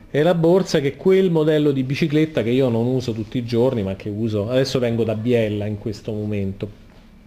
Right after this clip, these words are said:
E uso naturalmente come ventiquattro ore, ma con trentuno litri tu ci fai la spesa per una settimana. Io ho due figli, una famiglia, la spesa l'ottanta per cento delle volte la faccio con quella cosa lì.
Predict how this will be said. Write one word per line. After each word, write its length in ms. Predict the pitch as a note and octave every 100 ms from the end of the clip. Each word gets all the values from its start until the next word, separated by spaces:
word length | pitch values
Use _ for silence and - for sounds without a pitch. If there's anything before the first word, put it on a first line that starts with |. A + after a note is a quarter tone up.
| - - - - - - -
E 800 | F#3 D#3+ C#3+ C3+ C3+ C3+ C3 C3 B2+ C3+ C3 -
uso 360 | D#3+ E3 D#3 D#3+
naturalmente 600 | C3+ C#3 C3+ C#3+ D3 C#3+
come 180 | C3 B2+
ventiquattro 680 | C3+ B2+ D3 E3+ E3+ D#3
ore, 220 | D#3 E3 C3
ma 180 | C#3 - - -
con 260 | - F3+ F3
trentuno 600 | G3+ G#3 G#3 G#3 B3+ A3
litri 600 | F3+ C#3 - C3+ E3 G#3+ - - - - -
tu 100 | F#3+
ci 200 | E3+ -
fai 200 | - C3+
la 100 | C#3
spesa 400 | D3 - C#3+ C#3+ C#3+
per 100 | A2+
una 160 | G#2+
settimana. 840 | G#2 A2 - A#2+ C#3+ B2+ G#2 G2+ - - - - -
Io 200 | C3+ A#2+
ho 40 |
due 220 | G2+ C3+ C#3
figli, 420 | B2+ B2+ C#3 B2+
una 220 | A2+ A2+
famiglia, 800 | C3+ C#3+ B2 B2 A#2+ C3 C#3 D3 - -
la 160 | C3 B2
spesa 580 | - D#3+ D#3+ C#3 A#2+ -
l'ottanta 540 | C3+ B2+ D#3+ D#3+ D#3+
per 160 | D3 C#3+
cento 340 | - D#3 D3
delle 140 | D3 D3
volte 320 | D#3 E3+ C3+
la 80 | A#2
faccio 340 | A2 - A2+
con 160 | G#2+ G2+
quella 220 | G#2+ G2+
cosa 240 | G2+ G2
lì. 280 | F2 C3